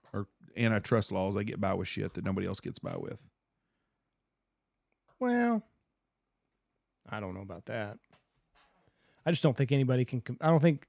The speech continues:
Speaker 2: I don't, I don't think that anybody can. I mean, it's not like they're telling people not to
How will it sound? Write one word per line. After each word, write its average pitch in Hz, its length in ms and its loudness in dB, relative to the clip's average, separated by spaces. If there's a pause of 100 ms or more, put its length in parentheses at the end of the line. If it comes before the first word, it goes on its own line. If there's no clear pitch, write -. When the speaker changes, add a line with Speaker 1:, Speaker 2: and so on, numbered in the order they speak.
Speaker 2:
I 165 40 -4
don't, 170 220 6
I 175 100 0
don't 165 200 6
think 170 200 6
that 160 100 8
anybody 156 260 8
can. 147 460 4 (320)
I 147 40 0
mean, 156 80 6
it's 151 140 4
not 175 140 6
like 165 160 6
they're 139 280 4
telling 151 300 6
people 135 300 2
not 143 320 4
to 123 280 2